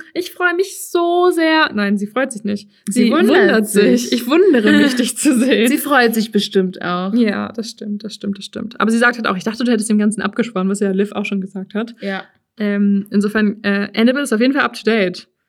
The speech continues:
Speaker 2: Mhm.
Speaker 1: Im Gegensatz zu
Speaker 2: Senator
Speaker 1: Senator
Speaker 2: Tod,
Speaker 1: Tod.
Speaker 2: denn der ist jetzt, aha, Grayson Spencer, also der dämliche, eitle,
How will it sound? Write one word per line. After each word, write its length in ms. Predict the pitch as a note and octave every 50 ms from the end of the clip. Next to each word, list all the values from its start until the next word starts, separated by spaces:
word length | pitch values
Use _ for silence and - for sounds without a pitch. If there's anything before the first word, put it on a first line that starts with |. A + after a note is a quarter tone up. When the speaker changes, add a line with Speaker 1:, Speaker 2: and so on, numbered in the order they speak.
| _ _
Speaker 2:
Mhm. 480 | - G#3 G#3+ G#3 G#3+ G3+ G#3 A#3+ C#4 F4+ F4
Speaker 1:
Im 100 | A3+ A3+
Gegensatz 440 | A3 A#3 A#3 A3+ A#3 A3+ A#3 A3+ -
zu 360 | - A#3 A3+ A3 G#3+ G#3 G#3 -
Speaker 2:
Senator 40 |
Speaker 1:
Senator 420 | - G#3+ G#3+ G#3+ G#3+ A3+ A#3 A3+ A#3 G3+
Speaker 2:
Tod, 20 | A3+
Speaker 1:
Tod. 280 | C#4+ D#4+ A3+ G#3+ G#3 A3
Speaker 2:
denn 140 | A3 G#3+ G3
der 200 | G#3+ A3+ B3+ B3+
ist 100 | - A3
jetzt, 240 | G#3 G3+ G3+ - _ - _ _ - _
aha, 500 | - A#3 B3 C4 C4+ B3+ C4 A3 G3+ G3
Grayson 480 | F#3+ G3+ A3 A3+ A#3 B3 A#3+ - D4 C#4+
Spencer, 560 | - - - - C4 A#3 G3+ G3 G3 - G3 -
also 180 | F3+ F3+ F3+
der 160 | F3+ F#3+ F#3
dämliche, 600 | F3 F3 - A3+ A#3+ B3+ C4+ C#4+ C#4+ - - - - -
eitle, 680 | - A#3 G#3+ G#3 G3 G3 - - G#3 G#3 A3+ C4 -